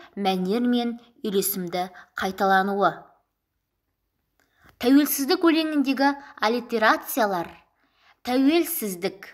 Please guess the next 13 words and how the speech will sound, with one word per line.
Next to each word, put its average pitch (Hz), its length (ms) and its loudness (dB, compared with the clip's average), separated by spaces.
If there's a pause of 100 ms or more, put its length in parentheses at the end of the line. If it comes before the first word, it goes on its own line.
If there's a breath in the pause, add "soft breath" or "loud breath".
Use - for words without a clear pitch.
сенсің 233 560 -2
сыйым 214 400 -2
ең 214 400 -2
қымбат, 220 560 0 (320 loud breath)
басымызға 240 720 2
баға 240 240 -2
жетпес 254 560 -6
бердің 247 480 -2
бақ, - 380 0 (340 loud breath)
кемелденіп 302 800 2
келемін 302 560 2
мен 302 260 0 (140)
бақытты, - 640 -6